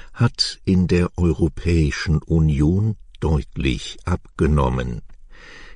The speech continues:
Die E-U-Umweltagentur in Kopenhagen verzeichnete im Untersuchungszeitraum zweitausendneunzehn einen Rückgang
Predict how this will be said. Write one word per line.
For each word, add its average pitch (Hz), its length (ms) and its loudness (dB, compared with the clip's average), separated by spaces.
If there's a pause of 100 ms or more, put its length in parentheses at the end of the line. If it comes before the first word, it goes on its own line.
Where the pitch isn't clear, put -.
(120)
Die 101 400 4
E-U-Umweltagentur 95 2250 2
in 80 240 4
Kopenhagen 82 1160 2
verzeichnete 85 1200 0
im 82 180 4
Untersuchungszeitraum 73 2000 0
zweitausendneunzehn 92 1700 0 (580)
einen 95 600 4
Rückgang 87 920 0